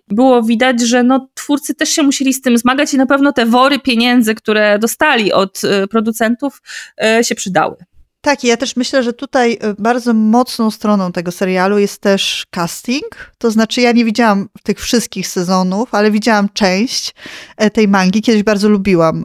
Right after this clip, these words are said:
Speaker 2: e, te produkcje i mam takie poczucie, że nie mam zgrzytu. Czyli nie mam takich momentów, w których mam poczucie, że zupełnie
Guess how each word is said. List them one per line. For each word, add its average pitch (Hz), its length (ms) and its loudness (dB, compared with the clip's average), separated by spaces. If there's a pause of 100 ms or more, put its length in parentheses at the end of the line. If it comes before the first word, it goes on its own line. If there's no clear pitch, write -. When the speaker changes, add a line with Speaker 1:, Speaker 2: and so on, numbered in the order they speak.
Speaker 2:
e, 180 200 0
te - 140 -4
produkcje 202 720 -2
i 208 100 -4
mam 247 160 2
takie 247 200 -2
poczucie, 247 420 -4
że 226 300 2
nie 214 200 4
mam 220 220 4
zgrzytu. - 640 -4
Czyli 190 260 -2
nie 254 120 4
mam 233 140 2
takich - 340 -8
momentów, 214 400 0
w - 20 -20
których 190 200 -6
mam 202 120 -2
poczucie, 208 460 -2
że 202 100 -2
zupełnie 226 920 2